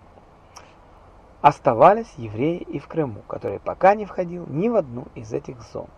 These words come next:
так как хазары еще не пришли. В конце четвертого века начался процесс деэллинизации вышеупомянутых евреев Крыма в связи с падением в триста семидесятом году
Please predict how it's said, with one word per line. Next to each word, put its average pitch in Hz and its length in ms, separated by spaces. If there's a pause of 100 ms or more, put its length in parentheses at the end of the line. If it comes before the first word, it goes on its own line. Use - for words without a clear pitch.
(500)
так 135 180
как - 180
хазары 170 580 (260)
еще 117 480 (200)
не 117 120
пришли. - 420 (600)
В - 20
конце 127 340
четвертого 110 560
века 160 360 (160)
начался 180 460
процесс 208 440 (400)
деэллинизации 147 1400
вышеупомянутых 113 920
евреев 110 400
Крыма 185 340 (460)
в - 60
связи 220 340
с - 80
падением 123 560
в - 60
триста 113 320
семидесятом - 680
году 127 360